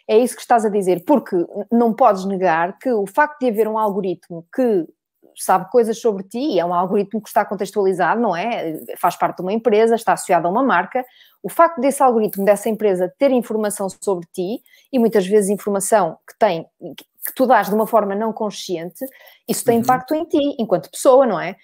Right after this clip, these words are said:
Speaker 1: Agora, podes-me dizer que não tem impacto nesse conceito de privacidade social, que se calhar agora está um bocadinho mais resguar-,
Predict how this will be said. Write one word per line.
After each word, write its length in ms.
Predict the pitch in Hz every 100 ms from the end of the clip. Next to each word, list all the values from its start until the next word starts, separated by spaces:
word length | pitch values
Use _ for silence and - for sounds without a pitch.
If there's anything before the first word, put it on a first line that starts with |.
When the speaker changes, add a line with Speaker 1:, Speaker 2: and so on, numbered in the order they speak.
| _ -
Speaker 1:
Agora, 260 | 208 190
podes-me 360 | 190 254 226 247
dizer 240 | 247 262
que 120 | 294 277
não 140 | 277
tem 200 | 285 269
impacto 460 | 247 269 285 - 269
nesse 360 | 269 - -
conceito 500 | - 233 - 254 247
de 60 | 220
privacidade 960 | 240 226 226 240 220 240 254 226 247
social, 760 | 233 - 220 - 208 202 233 240
que 80 | -
se 40 |
calhar 220 | - 202 202
agora 200 | 208 214
está 160 | -
um 40 | 220
bocadinho 300 | 220 214 220
mais 200 | 202 190
resguar-, 440 | 185 196 190